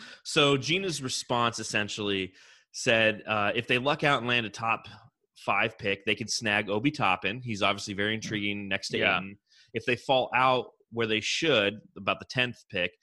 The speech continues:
Speaker 1: then Tyrese Halliburton could be available. Uh, about a month ago, she ran some tankathon simulations and, uh, had somebody do a mock draft, and she gave me kind of the link to that. So essentially what Gina's saying is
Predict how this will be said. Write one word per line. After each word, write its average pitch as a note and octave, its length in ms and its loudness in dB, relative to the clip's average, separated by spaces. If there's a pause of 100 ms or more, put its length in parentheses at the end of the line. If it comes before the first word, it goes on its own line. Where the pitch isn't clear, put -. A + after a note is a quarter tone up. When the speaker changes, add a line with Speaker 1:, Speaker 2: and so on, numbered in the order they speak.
(180)
Speaker 1:
then A2+ 100 -4
Tyrese C3 360 -2
Halliburton G#2+ 520 0
could G#2+ 220 -4
be G#2 100 0
available. F2+ 560 -4 (540)
Uh, F#2+ 320 0
about A2 240 2
a B2 40 2
month C#3 260 -2
ago, A2+ 260 0
she A2+ 180 -4
ran G#2 380 -2 (100)
some G#2 200 -10
tankathon G#2+ 520 -2
simulations G2+ 840 -4
and, F#2 540 -2 (520)
uh, F2 180 -4
had G2 320 0
somebody G#2 300 -4
do G#2 100 -2
a G2 40 -4
mock F#2+ 280 -2
draft, F2 320 -4
and - 60 -14
she - 100 -10
gave G2 120 -6
me F2+ 60 -10
kind F#2 140 -8
of E2+ 80 -10
the E2+ 60 -12
link E2+ 180 -10
to F2 100 -16
that. D#2+ 240 -10
So - 140 0
essentially D3+ 400 0
what C3 140 2
Gina's C3+ 320 -2
saying G#2+ 300 0
is B2 240 -8